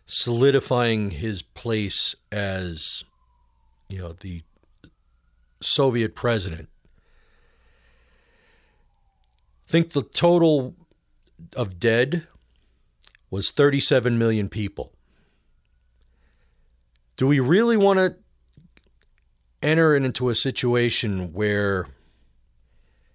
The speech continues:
the socialists and the communists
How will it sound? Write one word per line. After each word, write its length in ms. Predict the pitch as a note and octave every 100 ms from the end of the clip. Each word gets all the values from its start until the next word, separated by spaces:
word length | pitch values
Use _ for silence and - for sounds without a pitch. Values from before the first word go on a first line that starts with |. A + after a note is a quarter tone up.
| _ _ _ _ _ _ -
the 200 | A2 G#2
socialists 960 | - D3+ C#3+ C3+ A2+ F2 - - - - _ -
and 120 | A2
the 60 | A2
communists 720 | - C#3 C3+ A2+ F2+ - -